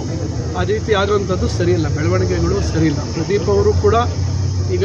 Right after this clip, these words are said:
ಎಲ್ಲ ನಾಯಕರು ಜೊತೆಯಲ್ಲಿ ಕೆಲಸ ಮಾಡಿದ್ರೇ ಮತ ಬರುತ್ತೆ. ಇವತ್ತಿಷ್ಟೆಲ್ಲ ನಮ್ಮ ನಾಯಕರಿದ್ದಾರೆ, ಈಗ ಮತದಾರರು ಬೇರೆ ಕಡೆ ಇರ್ತಾರೆ. ನಮ್ಮ ಸ್ಥಳೀಯದಲ್ಲಿ, ಸ್ಥಳೀಯವಾಗಿ ಆ ಭಾಗದಲ್ಲಿ ಮುಖಂಡರು ಇದ್ದು ಬ-, ಬೂತ್ ಮಟ್ಟದಲ್ಲಿ ಮತ್ತೊಂದು ಮಟ್ಟದಲ್ಲಿ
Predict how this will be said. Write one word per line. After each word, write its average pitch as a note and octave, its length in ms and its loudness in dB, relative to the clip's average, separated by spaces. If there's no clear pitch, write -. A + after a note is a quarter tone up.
ಎಲ್ಲ G3 340 0
ನಾಯಕರು G3+ 640 2
ಜೊತೆಯಲ್ಲಿ F#3+ 460 -2
ಕೆಲಸ E3+ 260 -4
ಮಾಡಿದ್ರೇ F3 500 -2
ಮತ D#3+ 220 0
ಬರುತ್ತೆ. D3 420 0
ಇವತ್ತಿಷ್ಟೆಲ್ಲ F3 560 0
ನಮ್ಮ F#3+ 240 0
ನಾಯಕರಿದ್ದಾರೆ, E3+ 520 0
ಈಗ E3 80 0
ಮತದಾರರು G3 540 2
ಬೇರೆ F3+ 240 0
ಕಡೆ E3+ 180 -2
ಇರ್ತಾರೆ. - 600 -4
ನಮ್ಮ F#3+ 360 2
ಸ್ಥಳೀಯದಲ್ಲಿ, G#3 800 2
ಸ್ಥಳೀಯವಾಗಿ G3+ 680 0
ಆ F3+ 200 0
ಭಾಗದಲ್ಲಿ F#3 480 -2
ಮುಖಂಡರು F#3+ 540 0
ಇದ್ದು F3+ 340 0
ಬ-, D#3 240 -2
ಬೂತ್ F#3+ 240 2
ಮಟ್ಟದಲ್ಲಿ F3 460 0
ಮತ್ತೊಂದು F#3+ 360 -2
ಮಟ್ಟದಲ್ಲಿ F3 520 0